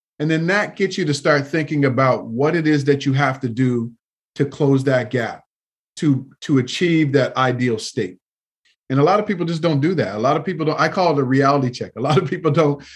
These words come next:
give themselves a reality check. And, and, and I understand because it's tough, but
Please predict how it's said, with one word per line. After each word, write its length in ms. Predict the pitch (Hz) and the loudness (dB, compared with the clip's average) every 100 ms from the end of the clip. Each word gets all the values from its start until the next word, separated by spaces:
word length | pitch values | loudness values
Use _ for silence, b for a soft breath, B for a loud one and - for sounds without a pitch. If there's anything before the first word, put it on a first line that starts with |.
| B _ | B _
give 220 | - 160 160 | 0 2 2
themselves 460 | 151 151 147 143 | -2 2 2 2
a 60 | 143 | 2
reality 540 | 131 135 147 165 127 | 2 2 2 0 -4
check. 300 | 127 120 104 135 | -4 -6 -6 -2
And, 460 | 135 131 135 143 - - | 0 0 -4 -10 -10 -2
and, 260 | 147 139 | 0 0
and 140 | 147 156 | 0 2
I 140 | 180 | 2
understand 500 | 196 131 - 160 127 | 2 0 0 0 0
because 320 | 123 120 117 | 0 -2 -2
it's 140 | 110 - | -4 -4
tough, 400 | - 202 135 - | 0 0 -2 -2
but 280 | 131 113 | -2 -2